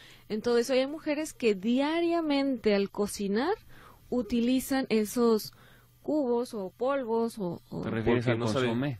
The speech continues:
Speaker 3: porque no saben
Speaker 1: Exactamente.
Speaker 3: cocinar, es por esa razón,
Speaker 1: Pero
Speaker 3: no
Speaker 1: yo
Speaker 3: saben
Speaker 1: les
Speaker 3: cocinar.
Speaker 1: tengo un consejo. Si ustedes quieren empezar a hacerlo más sano, más natural, más saludable,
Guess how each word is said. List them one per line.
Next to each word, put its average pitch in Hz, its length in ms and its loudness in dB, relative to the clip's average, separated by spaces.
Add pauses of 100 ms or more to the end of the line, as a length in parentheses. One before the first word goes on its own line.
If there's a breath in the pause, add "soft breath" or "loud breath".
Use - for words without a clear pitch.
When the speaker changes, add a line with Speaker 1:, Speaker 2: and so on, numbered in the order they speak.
Speaker 3:
porque - 160 -12
no 233 80 -8
saben 247 400 -4
Speaker 1:
Exactamente. 226 340 0
Speaker 3:
cocinar, 127 460 -6 (120)
es - 120 -12
por 123 160 -2
esa 123 180 -6
razón, 104 180 -6
Speaker 1:
Pero 311 140 4
Speaker 3:
no 269 60 2
Speaker 1:
yo 233 60 6
Speaker 3:
saben 220 100 6
Speaker 1:
les 240 100 2
Speaker 3:
cocinar. 226 200 -2
Speaker 1:
tengo 220 300 2 (300 loud breath)
un 240 220 -2
consejo. 220 560 2 (300 loud breath)
Si - 180 -2
ustedes 339 360 2
quieren 294 200 -2
empezar 240 440 -2
a 262 60 -2
hacerlo 262 380 0
más 254 200 -2
sano, 254 380 0
más 233 140 2
natural, 233 480 0
más 247 340 -2
saludable, 254 640 2